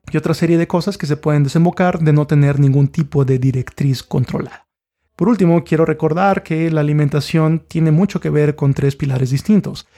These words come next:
que es lo que se come, cuánto se come y cada cuánto se va a consumir alimentos. Y en ese sentido, una recomendación sencilla sería manipular esta última variable, el cada cuánto se va a consumir alimentos.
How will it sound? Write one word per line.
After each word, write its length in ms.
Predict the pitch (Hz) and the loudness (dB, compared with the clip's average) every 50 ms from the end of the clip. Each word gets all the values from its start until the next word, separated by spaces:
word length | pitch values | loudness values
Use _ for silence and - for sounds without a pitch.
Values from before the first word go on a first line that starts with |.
| - _ - | -20 _ -6
que 160 | - 143 147 | -4 -2 -2
es 80 | 139 | 0
lo 140 | 143 160 156 | 0 0 0
que 80 | - 180 | -2 -2
se 120 | - 196 | -2 -2
come, 440 | 196 220 226 214 196 190 196 - _ _ _ _ _ | 0 0 0 0 0 -2 -4 -6 _ _ _ _ _
cuánto 400 | _ - 165 156 156 156 156 170 | _ -6 -4 -2 -2 -2 -2 -4
se 120 | 156 185 185 | -4 -4 -2
come 440 | - 214 208 190 180 180 - - - _ _ | 0 0 2 2 2 0 -2 -4 -10 _ _
y 100 | - 170 | -8 -8
cada 460 | - - - - 180 180 170 175 170 - | -8 -8 -8 -6 -4 -2 -2 -4 -4 -6
cuánto 600 | _ - - 180 196 190 165 - - 139 143 143 | _ -4 0 0 2 2 0 0 0 0 0 0
se 180 | 139 - - 131 | -2 -4 -4 -2
va 180 | 131 135 131 | -2 -2 -2
a 80 | 127 - | -4 -4
consumir 460 | - 131 120 - 139 131 131 127 139 | -4 -4 -4 -2 0 0 0 0 0
alimentos. 580 | 147 147 143 135 - - - - - - - - | -2 -4 -4 -4 -4 -8 -10 -12 -16 -20 -10 -6
Y 100 | 156 143 | -2 0
en 80 | 135 139 | 0 0
ese 140 | 147 165 | 0 0
sentido, 460 | 175 190 214 202 269 247 220 226 240 339 | 0 0 0 2 2 2 2 2 0 0
una 240 | - 196 170 170 | -2 0 0 2
recomendación 580 | 165 165 160 165 175 170 165 160 156 - 175 170 | 2 0 0 0 0 0 0 0 0 0 0 2
sencilla 440 | 160 196 196 - 220 196 185 185 180 | 2 2 0 2 2 2 2 0 0
sería 500 | - - 160 160 165 160 160 160 160 - | -2 -2 0 0 2 2 0 0 -2 -4
manipular 720 | - 160 151 147 147 143 - 151 156 151 151 147 143 - - | -2 0 0 0 0 0 0 0 2 2 2 0 -2 -4 -6
esta 340 | - 143 - - 151 143 285 | -8 -8 -6 -6 -6 -6 -4
última 340 | 302 220 226 - - 156 147 | -2 0 0 2 2 2 2
variable, 460 | 143 147 156 160 147 127 120 - 277 294 | 2 2 2 2 0 0 -2 -6 -8 -6
el 200 | 147 135 123 - | -6 -6 -6 -4
cada 260 | - 147 139 131 123 | -4 -4 -4 -4 -6
cuánto 540 | - - - 208 202 175 143 151 143 143 - | -8 -8 -4 -4 -2 -2 -2 -2 -4 -4 -6
se 140 | - - 147 | -8 -6 -6
va 80 | 143 | -6
a 40 | 143 | -4
consumir 380 | 139 147 131 - 139 135 127 131 | -2 -2 -2 0 0 0 0 0
alimentos. 560 | 127 127 139 139 131 - - 160 - - _ | -2 -2 -2 -2 -4 -6 -10 -12 -12 -14 _